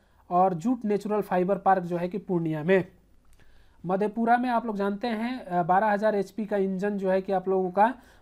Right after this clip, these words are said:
बनाया गया है। मखाना प्रोसेसिंग यूनिट मधेपुरा में। सहरसा की अगर मैं बात करूं तो बिहार एसएससी के लिए इंपॉर्टेंट उन्नीसवाँ नगर निगम जो है कि आपका यहीं स-, बनाया गया है,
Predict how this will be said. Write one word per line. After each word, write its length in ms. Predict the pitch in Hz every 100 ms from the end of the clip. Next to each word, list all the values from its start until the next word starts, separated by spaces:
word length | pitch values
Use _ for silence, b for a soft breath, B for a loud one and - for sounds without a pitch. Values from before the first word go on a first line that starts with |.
| -
बनाया 300 | 165 180 208
गया 180 | 214 208
है। 380 | 226 233 - - 175
मखाना 320 | 175 196 226
प्रोसेसिंग 560 | 233 185 196 180 202
यूनिट 300 | 196 196 196
मधेपुरा 480 | 180 170 165 196 208
में। 160 | 208 220
सहरसा 440 | - 175 180 226
की 120 | 220
अगर 200 | 226 208
मैं 160 | 202 202
बात 200 | 196 190
करूं 200 | 202 220
तो 100 | 233
बिहार 300 | 175 175 208
एसएससी 360 | 190 202 180 196
के 100 | 202
लिए 180 | 208
इंपॉर्टेंट 580 | 214 196 196 190 180 156 b b b b b -
उन्नीसवाँ 460 | 214 226 233 277
नगर 280 | 254 220 220
निगम 300 | 214 208 208
जो 100 | 190
है 120 | 185
कि 100 | 190
आपका 280 | 190 180 208
यहीं 240 | 208 185
स-, 180 | 190 - 175
बनाया 340 | 175 180 185
गया 200 | 180 185
है, 280 | 190 254